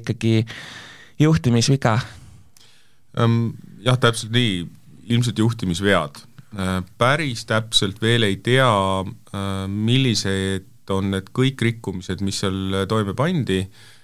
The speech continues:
Speaker 2: Äh, iga päev toob mõnes mõttes uudiseid. Mm. Toimunu osas võib-olla tausta mõttes kõige olulisem see, et F T X oma parimatel päevadel oli maailmas käibelt ja suuruselt, äh,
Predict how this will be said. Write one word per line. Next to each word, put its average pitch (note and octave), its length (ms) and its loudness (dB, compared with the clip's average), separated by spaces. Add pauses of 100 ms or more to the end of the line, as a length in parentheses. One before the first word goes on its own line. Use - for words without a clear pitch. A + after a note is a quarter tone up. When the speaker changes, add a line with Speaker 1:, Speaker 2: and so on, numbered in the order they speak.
(240)
Speaker 2:
Äh, F#2 160 -2
iga B2 240 4
päev A2 400 -2
toob F#2+ 240 -2
mõnes G#2+ 320 2
mõttes F#2+ 800 -4
uudiseid. G2 1000 0 (260)
Mm. F#2+ 340 -14 (1000)
Toimunu B2+ 380 4
osas G#2 180 -6
võib-olla A2 300 0 (100)
tausta B2+ 400 2
mõttes F#2+ 320 -4
kõige A2+ 240 2
olulisem G2+ 400 0
see, A2+ 160 2
et G#2 160 -8
F G2+ 80 -8
T G2+ 140 -2 (160)
X - 180 -6
oma G2 160 0
parimatel G2+ 480 -2
päevadel F#2 480 0
oli F#2+ 480 0
maailmas G2 800 0
käibelt G#2 640 -2
ja F2 80 -6
suuruselt, F#2 800 -4
äh, F#2 80 2